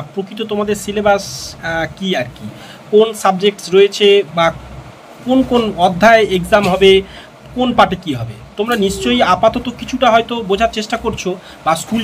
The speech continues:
যখন ওপেন হবে তার কিছুটা পাবে। কিন্তু আমি প্রথমত বলি, তোমাদের যে অ্যাকাউন্টেন্সি ছাড়া আরও একটা যে বই, এই যে বিজনেস, আহ, সমীক্ষা, মানে কারবারি সমীক্ষা বা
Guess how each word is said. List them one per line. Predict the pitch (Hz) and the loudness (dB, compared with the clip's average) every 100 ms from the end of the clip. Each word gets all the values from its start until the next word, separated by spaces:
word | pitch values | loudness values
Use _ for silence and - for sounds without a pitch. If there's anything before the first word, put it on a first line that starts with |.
| 226 | 0
যখন | 226 226 | 2 0
ওপেন | 208 240 220 | 2 2 2
হবে | 220 | 2
তার | 220 214 - | 2 0 -2
কিছুটা | - 214 | 0 2
পাবে। | 202 180 - - - - | 2 0 -4 -16 -20 -8
কিন্তু | 220 240 | -2 2
আমি | 202 226 | 2 0
প্রথমত | 214 214 240 247 | -4 -2 -2 0
বলি, | 208 214 240 | 2 0 0
তোমাদের | 202 220 220 | -2 -2 0
যে | 202 | 2
অ্যাকাউন্টেন্সি | 170 220 226 233 226 226 | 2 -2 -4 -4 -6 -8
ছাড়া | - 170 196 202 | -6 -2 2 4
আরও | 185 240 | 4 4
একটা | 233 240 | 2 -2
যে | 214 | -8
বই, | 202 202 196 180 - - - 190 | -2 0 0 -4 -10 -18 -10 -2
এই | 202 | 0
যে | 214 143 | 0 0
বিজনেস, | 208 233 226 214 - | -4 0 -2 -2 -10
আহ, | - - - 175 180 175 - | -16 -20 -16 -8 -4 -4 -2
সমীক্ষা, | 196 208 208 135 | 2 0 0 -4
মানে | 175 175 | -4 0
কারবারি | 180 185 214 214 | 0 2 0 0
সমীক্ষা | 196 208 208 | -2 -2 0
বা | 165 | -2